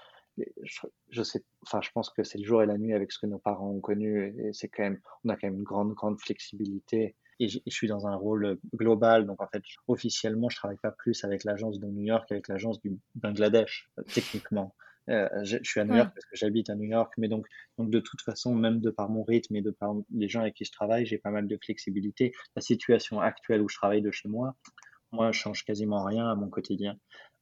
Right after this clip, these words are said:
Speaker 1: Euh,
Speaker 2: Ouais.
Speaker 1: donc de toute façon, j'arrivais dans un rôle qui était assez preneur, euh, et assez intense, mais qui était flexible. Donc, euh, donc, donc,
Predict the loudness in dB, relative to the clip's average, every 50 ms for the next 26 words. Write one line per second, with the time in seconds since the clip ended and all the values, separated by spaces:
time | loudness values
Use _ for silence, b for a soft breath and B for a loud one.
0 | 0 2 2 4 4 2 2 4 6 6 8 8 8 6 6 4 -2 0 4 2
1 | 2 4 4 0 2 2 2 4 4 6 6 6 6 4 2 0 -2 -2 0 4
2 | 4 4 4 2 -2 -2 -4 -4 -2 0 0 0 0 0 0 -2 -4 -4 -6 -6
3 | -4 -2 0 0 0 -2 -4 -6 -8 -12 _ _ -14 -14 -12 -12 -14 -8 -2 0
4 | 2 2 4 4 2 2 0 -4 -12 -18 -16 -14 -14 -10 -8 -4 -2 -2 0 0
5 | -2 -4 -6 -8 -8 -4 0 0 0 0 -2 -4 -4 -4 -2 -2 -2 -4 -2 0
6 | 0 0 0 -2 -4 -8 -10 -8 -4 -2 -2 -2 0 0 0 0 2 0 -2 -2
7 | -2 0 -2 0 0 0 0 0 0 2 0 -4 _ _ B B B B B B
8 | B _ -4 -2 -2 -2 0 _ 2 4 4 2 0 -4 -8 -4 -2 -2 -2